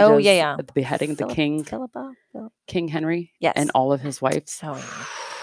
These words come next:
Speaker 1: Yep.
Speaker 2: I devour those.
Speaker 1: Do you like that time period?
Speaker 2: Yes. I wanna
Speaker 1: Yeah.
Speaker 2: go where they were
Speaker 1: There, <laughs>
Speaker 2: beheaded. It's, I
Speaker 1: there's a
Speaker 2: know.
Speaker 1: lot of those out now. Um, I just saw probably three of 'em that have been published in the last year around that same time period, that, like, King Henry and
Speaker 2: Yeah, yeah,
Speaker 1: all
Speaker 2: yeah.
Speaker 1: those Netflix, do you watch the Netflix shows?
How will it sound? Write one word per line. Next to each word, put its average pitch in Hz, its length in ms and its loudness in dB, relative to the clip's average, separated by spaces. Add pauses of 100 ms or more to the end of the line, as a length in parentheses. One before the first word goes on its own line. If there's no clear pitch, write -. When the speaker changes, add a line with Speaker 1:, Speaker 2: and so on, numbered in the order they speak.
(880)
Speaker 1:
Yep. - 160 4 (120)
Speaker 2:
I 139 80 4
devour 110 440 -2
those. - 520 -8 (180)
Speaker 1:
Do 202 120 -4
you 214 40 4
like 220 160 6
that 202 120 4
time 175 220 -2
period? 226 440 -2
Speaker 2:
Yes. - 640 -6
I 156 80 -6
wanna 170 160 2
Speaker 1:
Yeah. 147 60 0
Speaker 2:
go 170 140 2
where 151 160 -4
they 151 120 -4
were 135 140 -14
Speaker 1:
There, 196 220 0
<laughs> - 0 -
Speaker 2:
beheaded. 175 400 -4 (280)
It's, - 220 4
I 247 120 2 (100)
Speaker 1:
there's 269 140 8
a - 40 8
Speaker 2:
know. 254 60 10
Speaker 1:
lot 208 220 8
of 208 100 4
those 170 200 4
out - 260 4
now. 156 240 -6 (600)
Um, - 360 -6
I 180 160 2
just 190 180 -8
saw 170 240 0
probably 190 320 -10
three 214 220 -8
of 190 80 -8
'em 170 80 -10
that - 160 -10
have 175 160 -12
been 165 100 -16
published - 320 -8
in 180 60 -16
the 170 60 -10
last 160 280 -8
year 165 160 -4
around 160 200 0
that - 180 -8
same 180 200 -2
time 170 260 -6
period, 156 240 -4
that, - 120 0
like, 156 140 0
King 170 180 -6
Henry 170 480 -4
and 160 260 -2
Speaker 2:
Yeah, 139 100 -2
yeah, 131 100 0 (100)
Speaker 1:
all 190 60 6
Speaker 2:
yeah. - 20 -
Speaker 1:
those 190 180 6
Netflix, 185 440 0
do 190 80 2
you 196 60 6
watch 185 200 6
the 180 60 -6
Netflix 190 240 -4
shows? - 260 -8